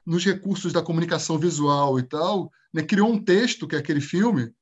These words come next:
que produz um efeito de sentido de terror, um efeito de sentido de medo, né, que nos afeta sensivelmente, que faz com que a gente sinta medo, né, e o nosso organismo reaja de fato,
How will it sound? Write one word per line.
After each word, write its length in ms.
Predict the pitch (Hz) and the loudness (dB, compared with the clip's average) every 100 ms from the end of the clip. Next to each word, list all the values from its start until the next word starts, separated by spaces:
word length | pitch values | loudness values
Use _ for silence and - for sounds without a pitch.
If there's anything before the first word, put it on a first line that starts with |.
| _ _ | _ _
que 100 | - | -6
produz 340 | 214 214 220 226 | -2 0 0 2
um 80 | 247 | 2
efeito 560 | 214 - 240 285 277 | 0 -2 0 0 0
de 100 | 208 | -4
sentido 500 | - 233 - 233 233 | -2 -2 -2 -2 -2
de 120 | 214 | -4
terror, 520 | 233 262 180 185 185 - _ - | -4 0 2 0 -2 -16 _ -8
um 120 | 180 | -4
efeito 400 | 175 - 196 214 | -4 -2 -2 -2
de 80 | 202 | -6
sentido 300 | 233 226 190 | -6 -6 -6
de 120 | 269 | -4
medo, 420 | 254 202 139 110 _ _ _ _ 160 | 0 0 -2 -6 _ _ _ _ -8
né, 100 | 165 | 0
que 120 | 208 | 2
nos 140 | 202 | 2
afeta 440 | 214 - 196 202 226 | 0 -2 -4 -2 -4
sensivelmente, 960 | 254 233 247 226 269 190 190 190 120 _ - _ _ - | -4 -4 -2 -2 -2 -2 -4 -8 -14 _ -20 _ _ -14
que 100 | 165 | -6
faz 200 | 180 180 | -4 -2
com 120 | 208 | -2
que 80 | 196 | 0
a 40 | |
gente 160 | 208 - | -2 -4
sinta 360 | 220 220 220 | -4 -2 -2
medo, 460 | 156 175 226 294 285 _ _ _ 156 | 2 4 2 -2 -10 _ _ _ -4
né, 180 | 180 | -2
e 40 | 202 | 0
o 60 | |
nosso 240 | 190 196 208 | -2 0 0
organismo 460 | 190 175 190 190 - - - | 2 2 2 -6 -10 -16 -12
reaja 500 | - 180 156 185 180 | 0 0 2 -2 -2
de 100 | 170 | -6
fato, 560 | - 160 151 - 113 | -6 -2 -2 -2 -10